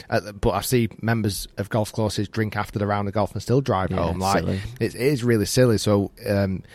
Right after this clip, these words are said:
Speaker 1: just be careful if you are drinking on the golf course. It still counts.
Speaker 2: It
Speaker 1: Do you know what I
Speaker 2: does.
Speaker 1: mean? I think some people kind of overlook that. Um, but again, if I was out with the boys and, you know, having a fun time with buggies and a bit of music, my shirt untucked,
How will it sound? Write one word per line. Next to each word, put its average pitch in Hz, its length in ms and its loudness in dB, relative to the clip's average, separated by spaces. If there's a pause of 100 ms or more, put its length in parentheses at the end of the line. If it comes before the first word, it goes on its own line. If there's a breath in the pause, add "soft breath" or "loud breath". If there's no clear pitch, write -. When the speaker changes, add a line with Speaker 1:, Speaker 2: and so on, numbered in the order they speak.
(200 loud breath)
Speaker 1:
just 123 140 4
be 123 100 8
careful 117 480 4
if - 160 -2
you 107 120 2
are 110 160 4
drinking 110 320 -2
on 98 60 -2
the 95 60 -4
golf 113 220 2
course. - 320 -4
It 127 140 2
still 127 240 2
counts. 117 460 0
Speaker 2:
It - 40 -10
Speaker 1:
Do 95 80 2
you 120 60 4
know 127 80 4
what 120 60 4
I 120 40 2
Speaker 2:
does. 127 60 0
Speaker 1:
mean? 131 180 4
I - 40 -6
think 120 220 -4
some 113 200 0
people 110 400 2
kind 110 160 -4
of 104 60 0
overlook 107 600 0
that. - 320 -6 (540 loud breath)
Um, 113 380 2 (200)
but 143 120 -4
again, 131 400 2
if - 100 -6
I 107 40 0
was 104 100 0
out 127 140 6
with 135 100 -2
the 127 60 4
boys 113 540 2
and, 92 200 -2 (140)
you 110 100 -4
know, 87 320 0
having 120 200 2
a 120 40 2
fun 127 260 0
time 107 380 0
with 104 180 -4
buggies 120 440 4
and 110 40 -2
a 92 100 0
bit 107 60 2
of 131 80 2
music, 120 560 6
my 101 100 -4
shirt 123 300 6
untucked, - 800 0